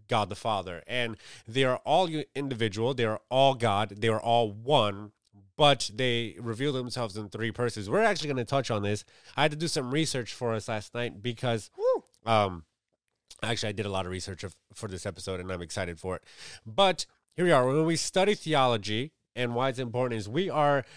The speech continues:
Speaker 1: uh, trying to understand and we are dealing with God's self-revelation and God's relationship with humanity. Those are the two important things that we need to have in our, in, in our minds as we get into this episode. There's a few more. I, I hate when I do that. Like, I read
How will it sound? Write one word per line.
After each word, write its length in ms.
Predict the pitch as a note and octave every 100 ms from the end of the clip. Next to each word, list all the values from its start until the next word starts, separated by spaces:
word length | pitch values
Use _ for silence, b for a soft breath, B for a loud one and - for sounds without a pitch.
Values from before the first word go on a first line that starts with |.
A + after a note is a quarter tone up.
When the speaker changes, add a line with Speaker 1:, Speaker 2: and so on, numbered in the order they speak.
| B A#2+
Speaker 1:
uh, 180 | A#2+ A#2
trying 460 | - - D#3 F3 E3
to 120 | F3
understand 460 | D#3 C3+ C#3 B2
and 120 | B2 A#2+
we 120 | A#2+
are 80 | G#2+
dealing 500 | G2+ C3+ F#3 E3 C3
with 300 | B2 - G#2+
God's 320 | C3 B2+ -
self-revelation 1200 | - C#3 E3 D#3+ E3+ F3+ F#3 A#2 G#2 A#2 A2 G#2 -
and 180 | A#2 A#2
God's 300 | A#2+ G2+ G#2+
relationship 720 | A2 A#2+ - A#2 - A#2 -
with 260 | G2+ G#2+ -
humanity. 480 | A2+ A2 F2+ F2 F2+
Those 200 | A2 A#2
are 40 |
the 100 | A#2
two 280 | G2+ - E3+
important 460 | E3 C3+ D3 A#2 A2
things 320 | A#2 A2+ - B B B -
that 120 | A2
we 80 | C3
need 140 | C3+
to 60 | A2+
have 220 | A#2 A2
in 100 | A2
our, 160 | G#2+ G#2+
in, 300 | A2 A2 A#2
in 60 |
our 100 | G#2+
minds 260 | G2+ G#2 G2+
as 120 | F#2
we 220 | A#2 G#2 E2+
get 180 | - B2
into 220 | A#2 G#2+
this 160 | G2+ G2
episode. 260 | F2+ G2
There's 160 | F#2 F2+
a 40 | F#2+
few 160 | G#2+
more. 300 | F#2 E2+ E2 B B B B B _ -
I, 260 | A2+ B2 -
I 120 | D#3
hate 220 | D3 G#3+
when 140 | E3 B2+
I 80 |
do 200 | G#2 G#2 F#2+
that. 180 | E2
Like, 160 | A2 A2+
I 80 | B2+
read 520 | A2+ A#2+ D#3 F3